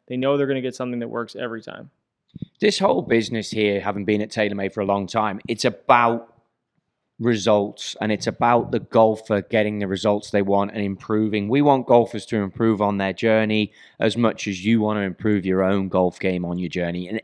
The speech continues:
Speaker 2: anything and everything we do, trust me, I have sat and seen the evolution of these putters from design flaw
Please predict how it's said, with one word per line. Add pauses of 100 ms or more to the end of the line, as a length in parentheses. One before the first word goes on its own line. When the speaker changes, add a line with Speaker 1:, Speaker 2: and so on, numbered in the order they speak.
(120)
Speaker 2:
anything
and
everything
we
do, (320)
trust
me,
I
have
sat
and
seen
the
evolution
of
these
putters
from (520)
design
flaw